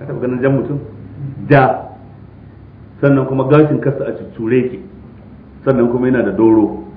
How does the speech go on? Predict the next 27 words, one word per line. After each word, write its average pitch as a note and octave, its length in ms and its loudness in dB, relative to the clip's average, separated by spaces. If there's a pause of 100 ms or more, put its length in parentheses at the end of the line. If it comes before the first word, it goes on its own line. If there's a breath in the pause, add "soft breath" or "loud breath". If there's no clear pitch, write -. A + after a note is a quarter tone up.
(540)
Sannan B2 260 4
kuma C3 180 -2
yana B2+ 160 2
da G#2 40 -2
ido A#2+ 280 2
ɗaya. A2 520 -2 (600)
Sannan C3+ 340 4
kuma C#3 260 -2
an D#3+ 320 2
rubuta D3+ 640 2
a C#3 80 -6
kan D3 200 2
goshinsa C#3 480 0
tsakanin B2+ 400 -4
idansa C3 260 -4
na A2 80 -4
dama B2+ 240 0
da A#2 100 -4
na A#2+ 80 -6
hagu, B2+ 320 -2 (280)
"Kafirun." B2+ 840 2 (1800)
Manzo A2 180 -4
Allah C#3 320 4
ce A#2+ 160 -2
da A2 120 0
wanda C#3 300 2
ya B2 100 0